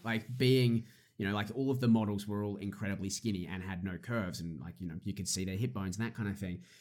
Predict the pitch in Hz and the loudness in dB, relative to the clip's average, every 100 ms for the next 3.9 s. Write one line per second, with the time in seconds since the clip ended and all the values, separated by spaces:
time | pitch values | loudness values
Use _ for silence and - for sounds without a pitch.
0 | _ - 110 104 101 101 101 _ _ _ | _ 2 4 4 2 0 -2 _ _ _
1 | _ _ - 92 101 82 120 - 104 92 | _ _ -4 -2 0 -2 -2 0 0 0
2 | 90 95 85 - - _ - 85 98 87 | -2 -2 -2 -6 -10 _ -6 -4 -4 -4
3 | 87 - _ _ - 98 92 92 95 | -6 -10 _ _ -6 -4 -2 -2 -6